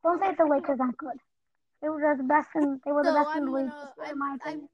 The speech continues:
Speaker 2: I don't know about if I'm who, between the LeBron and Kobe. I think I'd, like, I'd probably bench Kobe and cut LeBron. But then again, LeBron's an amazing player, so I don't really know with that one though.
Speaker 1: Mm,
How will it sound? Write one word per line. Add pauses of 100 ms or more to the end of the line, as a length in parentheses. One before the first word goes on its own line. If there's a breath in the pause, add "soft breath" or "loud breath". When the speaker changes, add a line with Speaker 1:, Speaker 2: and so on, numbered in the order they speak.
Speaker 2:
I
don't
know
about
if
I'm (200)
who, (200)
between (260)
the
LeBron
and
Kobe.
I
think
I'd,
like, (640)
I'd
probably (140)
bench (120)
Kobe
and
cut (120)
LeBron. (360)
But
then
again, (280)
LeBron's
an
amazing
player,
so
I
don't
really
know
with
that
one
though. (3750)
Speaker 1:
Mm,